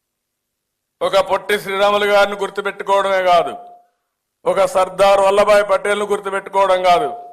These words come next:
పంతొమ్మిది ఇరవై నాలుగులో జరిగిన పరిపాలన కూడా ఒకసారి గుర్తుపెట్టుకుంటే, వాళ్ళ త్యాగాలు ఏ విధంగా మనకు ఉపయోగపడ్డాయి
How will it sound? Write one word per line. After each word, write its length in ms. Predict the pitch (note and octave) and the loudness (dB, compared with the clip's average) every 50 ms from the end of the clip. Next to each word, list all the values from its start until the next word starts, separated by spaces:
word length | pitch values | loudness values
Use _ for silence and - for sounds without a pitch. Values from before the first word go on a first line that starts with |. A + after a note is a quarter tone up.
| - - _ _ _ _ _ _ _ _ _ _ _ _ _ _ - | -20 -20 _ _ _ _ _ _ _ _ _ _ _ _ _ _ -6
పంతొమ్మిది 600 | A#2 B2 C3 C#3 C3+ D3+ D3+ D#3 D#3 D3+ D3+ D#3 | -6 -6 -6 -8 -10 -10 -8 -8 -8 -8 -8 -8
ఇరవై 340 | D3+ C#3+ C#3 C#3 C#3 C#3+ C#3+ | -8 -6 -6 -4 -4 -4 -4
నాలుగులో 340 | C#3+ C#3+ C#3+ C#3+ C#3+ C#3 C#3 | -4 -4 -4 -4 -6 -8 -8
జరిగిన 300 | C3 C3+ C3+ C3+ C3+ C3+ | -8 -10 -10 -10 -10 -10
పరిపాలన 580 | B2+ B2 B2+ B2+ C3+ - D3+ D3 D3+ C#3 C#3 | -8 -8 -8 -8 -8 -4 -4 -4 -2 -2 -4
కూడా 160 | C#3+ D3 C#3 C#3 | -6 -6 -8 -8
ఒకసారి 280 | C3+ - - C#3+ C3+ | -8 -8 -6 -6 -6
గుర్తుపెట్టుకుంటే, 1000 | C3 C3+ B2 - - - D3+ D3+ - - D#3 C#3+ C#3 D3 F3 F3 F3+ D#3 B2 - - - _ _ - - _ _ _ _ _ _ _ _ _ _ _ _ _ _ _ _ _ _ _ _ _ _ _ _ _ _ _ _ _ _ _ _ _ _ _ _ _ _ _ _ _ _ _ _ _ _ _ _ _ _ _ _ _ _ _ _ _ _ _ | -8 -10 -18 -20 -18 -16 -16 -16 -14 -12 -12 -12 -8 -6 -6 -4 -4 -6 -8 -10 -16 -20 _ _ -20 -20 _ _ _ _ _ _ _ _ _ _ _ _ _ _ _ _ _ _ _ _ _ _ _ _ _ _ _ _ _ _ _ _ _ _ _ _ _ _ _ _ _ _ _ _ _ _ _ _ _ _ _ _ _ _ _ _ _ _ _
వాళ్ళ 320 | - C3+ D#3 F3+ G3 F#3+ G3 | -4 0 2 4 4 4 2
త్యాగాలు 800 | F#3+ F#3+ - - E3+ F3+ G3 G#3 G#3 G#3 G#3+ G#3 G3+ G#3 G#3 | 0 -2 -4 -2 0 2 2 2 4 4 4 4 4 4 2
ఏ 140 | G3 F3+ F3+ | 0 0 0
విధంగా 480 | F#3+ G#3 G3+ G3+ G#3 G#3 G#3 G#3 G#3 G#3 | 2 2 2 2 0 -2 -2 -2 -2 -2
మనకు 280 | G3+ G3 F#3+ F#3 F#3 | -2 -2 -2 -4 -6
ఉపయోగపడ్డాయి 760 | F#3 F3+ F#3 F#3+ G3 G3 F#3 F#3 F#3 F#3 F#3 G3+ G3+ G3+ F#3+ | -6 -4 -4 -4 -4 -2 -2 -2 -2 0 2 2 2 0 -2